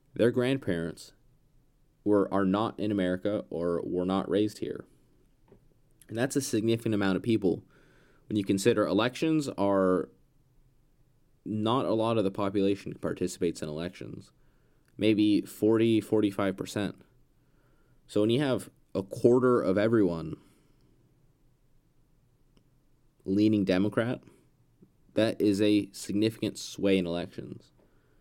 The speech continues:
On average, legal immigrants vote seventy percent Democrat. So again, twenty-five percent of people, seventy percent of them voting Democrat,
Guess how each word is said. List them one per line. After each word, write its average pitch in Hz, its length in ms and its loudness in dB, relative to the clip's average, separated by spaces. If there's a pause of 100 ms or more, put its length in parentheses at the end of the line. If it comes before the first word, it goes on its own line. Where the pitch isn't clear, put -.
(1120)
On 127 200 2
average, 107 720 0 (340)
legal 117 420 2
immigrants 95 480 0
vote - 340 0
seventy 123 440 -2
percent 117 500 -4 (220)
Democrat. 98 500 -4 (2500)
So 104 240 2
again, 110 340 0
twenty-five 113 560 -2
percent 101 280 -4
of 95 80 -4
people, 87 440 -4 (720)
seventy 107 480 0
percent 104 360 -4
of 98 60 0
them 90 140 0
voting 95 320 2
Democrat, 92 540 -6